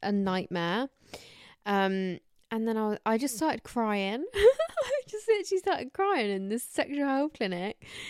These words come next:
And then she just backtracked completely and was like, "Oh no, did we say something to upset you?" And I,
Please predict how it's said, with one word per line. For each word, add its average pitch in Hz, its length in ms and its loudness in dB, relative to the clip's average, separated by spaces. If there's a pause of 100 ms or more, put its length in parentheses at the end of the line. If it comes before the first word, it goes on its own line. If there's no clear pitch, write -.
(260)
And 269 200 2
then 294 480 0
she 311 640 -2
just 285 220 -6 (100)
backtracked - 720 0
completely 240 460 -2
and 196 80 0
was 196 140 -6
like, 214 180 -6 (160)
"Oh 392 200 -6
no, 415 380 -2
did 330 140 -2
we 339 120 0
say 359 220 -2
something 339 200 -2
to - 100 -4
upset - 280 -4
you?" 269 100 -2
And 262 80 -2
I, 254 100 0